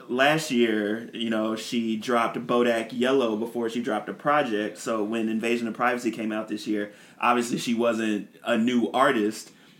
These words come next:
but she would have been, you know, eligible for that category because it was the first project that really, like, catapulted her into the mainstream. So the nominees this year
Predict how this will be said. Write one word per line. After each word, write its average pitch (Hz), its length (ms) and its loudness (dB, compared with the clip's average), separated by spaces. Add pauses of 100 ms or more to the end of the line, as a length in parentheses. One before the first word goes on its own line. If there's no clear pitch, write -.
but 117 320 2
she 135 220 0
would 123 160 2
have 123 140 2
been, 113 500 0 (100)
you 117 160 -2
know, 107 460 -2 (260)
eligible 123 680 2
for 127 420 2
that 110 300 -2
category 110 480 -2
because 107 280 -4
it 110 40 0
was 107 260 -4 (240)
the 123 80 -8
first 117 300 -2
project 117 500 2
that 104 140 -2
really, 110 320 2
like, 104 180 -4
catapulted 104 560 -4
her 107 220 -4
into 101 300 -6
the 104 60 -6
mainstream. 98 540 -6 (460)
So 160 320 4
the 135 520 4
nominees 151 1000 2
this 123 340 2
year 117 500 2